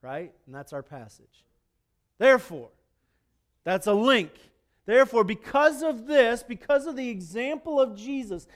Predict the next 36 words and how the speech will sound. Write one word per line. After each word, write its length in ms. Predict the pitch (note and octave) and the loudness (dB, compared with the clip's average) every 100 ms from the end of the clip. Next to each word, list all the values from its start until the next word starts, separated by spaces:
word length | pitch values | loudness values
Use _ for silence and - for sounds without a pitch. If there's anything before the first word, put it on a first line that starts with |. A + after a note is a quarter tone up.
| _ | _
that 160 | G#3 - | -12 -10
Paul 280 | A3 C4 C4 | -4 -4 -4
has 200 | A#3+ G3+ | -6 -8
laid 300 | A#3+ B3+ C4 | -6 -4 -2
out 320 | C4+ D4 - | -2 -4 -8
for 160 | G3 | -10
us, 100 | F#3+ - _ _ | -10 -12 _ _
therefore, 1200 | C#3 C#3+ G#3+ C4 C4+ C4 - - B3 G#3+ D3 B2+ - _ _ _ _ _ _ _ _ _ _ _ _ _ _ _ _ _ _ _ _ _ - | -20 -4 2 4 4 2 -4 -2 2 4 2 -4 -20 _ _ _ _ _ _ _ _ _ _ _ _ _ _ _ _ _ _ _ _ _ -10
therefore 420 | G3 F#3 G3+ E3+ | -10 -8 -8 -4
what? 480 | F#3+ G#3 - - - | 0 0 -2 -12 -18
That's 220 | E3 D#3+ | -18 -16
what 140 | F#3 F3 | -16 -12
we 100 | F3+ | -10
want 180 | E3 | -10
to 60 | E3 | -8
look 240 | F3+ F3+ | -8 -10
at 160 | C#3+ - | -14 -16
this 220 | B2+ - | -20 -20
morning. 300 | C3+ A2+ A#2 C3+ _ _ _ _ _ _ _ _ | -20 -20 -20 _ _ _ _ _ _ _ _ _
That 140 | G#3 A3+ | 0 0
if 100 | A3 | 0
we 280 | A3+ D4+ D4+ | -2 0 0
look 440 | B3 A#3+ C#4+ - | -2 0 -2 -2
to 120 | - D#4+ | -10 -8
the 140 | C#4 | -8
example 480 | A3+ G#3 B3 A#3+ B3 | -10 -10 -10 -6 -4
of 100 | G#3+ | -4
Jesus, 380 | G#3+ G3+ F#3+ G#3 | -6 -8 -6 -8
if 120 | G3+ | -6
we 280 | A#3 D4+ - - | -2 -2 -4 -8
actually 460 | - B3 B3 B3+ B3+ | -2 0 -2 -8 -10
consider 680 | - A3 G3+ - C4+ C4 A#3+ | -6 -8 -8 -10 -6 -4 -2
the 140 | G3 | -2
mind 580 | F#3 F#3+ A3 A#3+ G#3+ F#3 | -2 -2 -2 0 0 -2
which 220 | G#3 - B3+ | -4 -6 -10
is 280 | C4+ C#4 | -8 -8